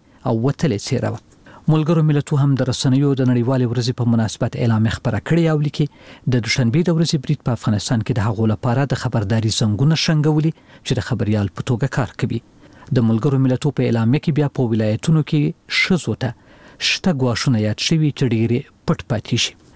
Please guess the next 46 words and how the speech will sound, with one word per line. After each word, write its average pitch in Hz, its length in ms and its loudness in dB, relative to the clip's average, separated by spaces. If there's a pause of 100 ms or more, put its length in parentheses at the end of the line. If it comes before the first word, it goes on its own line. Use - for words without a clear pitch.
(200)
په 147 120 2
اعلامیه 139 340 2
کې - 160 -4
په 139 120 -4
کندوز 131 340 0
کې 139 100 2 (300)
د 120 380 0
روشني 143 460 2
تلویزیون 117 360 0
د 113 120 -2
خبر 139 280 0
د 131 200 -2
څانګې 127 340 0
د 110 120 0
مسؤلې 147 420 0
صدیقه 123 360 -4 (100)
شیرزی 117 360 0 (100)
په 170 80 2
وینا 160 280 2
راغلي 160 340 2
دي 165 80 2
چې - 500 -10
په 113 140 -2
دوه 123 180 0
زره 110 200 -2
پنځلسم 120 360 0 (120)
کال 135 180 0
کې 143 180 0
چې 135 60 -4 (160)
کله 123 180 0 (140)
کندوز 117 340 0
ته 127 160 -4
طالبان 113 460 0
ننوتل، 185 440 2 (380)
نو 156 180 2
د 147 140 0
دوی 151 160 2
وسایل 127 380 0
یې 107 180 0
مات 160 240 0
کړل 180 200 2 (100)
او 120 120 0
ځینې 117 300 0
یې 104 100 0
ورسره 151 280 0 (100)
یوړل. 117 260 -4